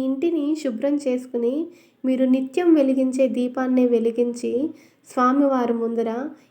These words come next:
ఈ మంత్రాన్ని ఇరవై ఒక్క సార్లు భక్తితో, నమ్మకంతో జపించండి. స్వామివారి ఫోటో లేకున్నా కూడా పర్వాలేదు, స్వామివారిని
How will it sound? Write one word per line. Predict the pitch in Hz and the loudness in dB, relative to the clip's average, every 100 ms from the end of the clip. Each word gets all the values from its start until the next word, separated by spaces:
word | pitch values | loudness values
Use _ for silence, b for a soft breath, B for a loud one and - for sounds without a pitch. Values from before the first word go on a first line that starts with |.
| _ | _
ఈ | 247 240 | -4 0
మంత్రాన్ని | 240 240 269 262 240 254 349 381 B B B B _ _ _ | 0 0 0 0 2 2 0 -2 B B B B _ _ _
ఇరవై | 269 269 269 | 2 4 4
ఒక్క | 262 285 254 | 2 0 -2
సార్లు | 254 247 254 262 349 427 269 220 | -2 -2 0 2 2 2 -2 -2
భక్తితో, | 247 247 - 269 254 269 277 | -2 -4 -6 -2 0 0 0
నమ్మకంతో | 233 254 262 254 240 269 262 | 0 0 0 -2 0 2 2
జపించండి. | 233 226 240 240 233 220 226 302 392 B B B - | -2 -2 -2 -2 -6 -2 -2 0 -2 B B B -8
స్వామివారి | - 254 294 320 294 269 262 | 0 4 4 4 4 0 -2
ఫోటో | 254 240 262 262 | 0 2 4 4
లేకున్నా | 233 233 240 247 240 240 | 2 2 0 -2 -4 -4
కూడా | 226 240 | -6 -6
పర్వాలేదు, | 240 226 226 226 226 220 233 311 403 B B _ | -6 -6 -4 -4 -2 -2 0 2 0 B B _
స్వామివారిని | - 254 247 285 277 247 233 226 | -4 0 2 2 2 0 0 0